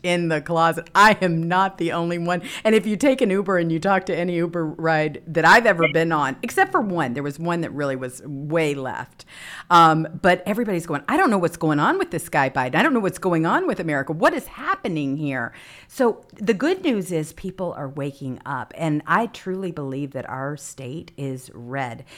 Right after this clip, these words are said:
Speaker 1: And I think people know exactly what they're gonna get with Gavin Newsom. I don't care who he thinks he's trying to fool.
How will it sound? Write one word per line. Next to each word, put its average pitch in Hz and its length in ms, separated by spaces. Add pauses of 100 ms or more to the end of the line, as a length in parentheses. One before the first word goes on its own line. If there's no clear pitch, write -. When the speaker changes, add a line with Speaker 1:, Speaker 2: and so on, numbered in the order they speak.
(180)
Speaker 1:
And 165 120
I 165 120
think 156 220
people 165 260
know 147 240
exactly 147 560
what 214 160
they're 180 100
gonna 143 220
get 127 240
with 123 180
Gavin 120 380
Newsom. 117 560
I 165 100
don't 156 140
care 135 240
who 170 240
he 170 180
thinks 135 320
he's 123 220
trying 123 300
to 120 60
fool. 123 300